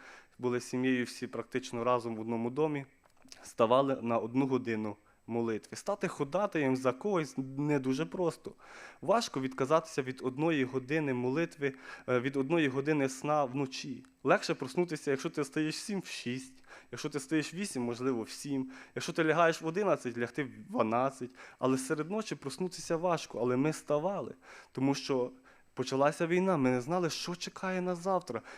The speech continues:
ми не знали, де він знаходиться. Ми перші дні мали з ним дуже мало зв'язку, і ми молилися за нього і за нашу країну, і ставали ходатаєм.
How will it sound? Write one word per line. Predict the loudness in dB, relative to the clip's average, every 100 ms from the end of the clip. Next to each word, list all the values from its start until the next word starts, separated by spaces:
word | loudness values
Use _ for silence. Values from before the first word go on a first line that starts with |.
| -2
ми | 2
не | 2
знали, | 4 6 6
де | 4 2 2
він | 2
знаходиться. | -2 -4 0 -2 -2 -6 -12 -14 -20 -18 -2
Ми | 2 4
перші | 4 0 0 -2
дні | -2 4
мали | 4 4 2
з |
ним | 0 0
дуже | 0 0
мало | 2 2 2
зв'язку, | -2 -8 -8 -8 -4
і | -2
ми | -2 0
молилися | 0 0 -2 -6 -10 -12
за | -2 2
нього | 4 4 2 -4 -10 -6
і | -2
за | 2
нашу | 2 0 -2
країну, | -2 0 0 0
і | -2
ставали | -4 2 2 2
ходатаєм. | -2 -6 -6 -8 -12 -14